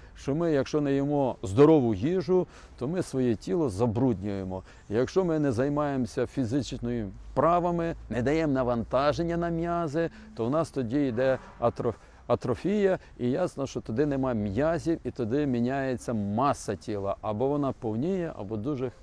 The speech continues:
худне. І якщо і немає ще й здорового сну, це дуже важливо, і ще й правильне дихання. Ну, давайте почнемо із того, що половина, що лю-, от в людина складається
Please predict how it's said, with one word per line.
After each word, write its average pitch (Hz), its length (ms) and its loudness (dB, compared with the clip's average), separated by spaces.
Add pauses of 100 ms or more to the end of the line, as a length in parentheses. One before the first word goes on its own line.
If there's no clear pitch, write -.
худне. 120 300 -2 (340)
І 208 80 -4
якщо 233 300 2
і 185 100 4
немає 156 320 0
ще 147 200 -2
й 135 40 0
здорового 117 640 -2
сну, 131 480 2 (220)
це 110 160 -8 (100)
дуже 123 240 2
важливо, 101 560 -4
і 120 80 -4
ще 165 160 2
й 165 80 6
правильне 135 600 2
дихання. 98 680 0 (360)
Ну, 233 240 -2
давайте 160 420 2
почнемо 147 480 -2
із 123 100 0
того, 175 280 -2
що 127 320 0 (260)
половина, 165 520 4
що - 160 -2
лю-, 147 160 2 (120)
от - 200 4
в 123 80 6
людина 139 500 8 (100)
складається 123 840 6